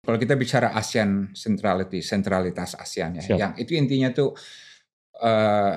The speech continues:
Speaker 1: gini, dulu itu asean nggak dipandang sama sekali.
Speaker 2: Iya.
Speaker 1: Yang berkuasa siapa? Wah, Tiongkok, Uni Soviet, eh,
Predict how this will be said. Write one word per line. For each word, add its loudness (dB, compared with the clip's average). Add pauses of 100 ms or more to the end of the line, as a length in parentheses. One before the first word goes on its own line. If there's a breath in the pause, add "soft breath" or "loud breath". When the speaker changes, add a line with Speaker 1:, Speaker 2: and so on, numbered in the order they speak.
(320)
Speaker 1:
gini, -2 (1000 loud breath)
dulu 4
itu 4
asean 4
nggak 6
dipandang 4
sama 2
sekali. -2
Speaker 2:
Iya. 4
Speaker 1:
Yang 6
berkuasa 2
siapa? 2
Wah, 0 (240)
Tiongkok, 2
Uni 4
Soviet, 0 (480 soft breath)
eh, 0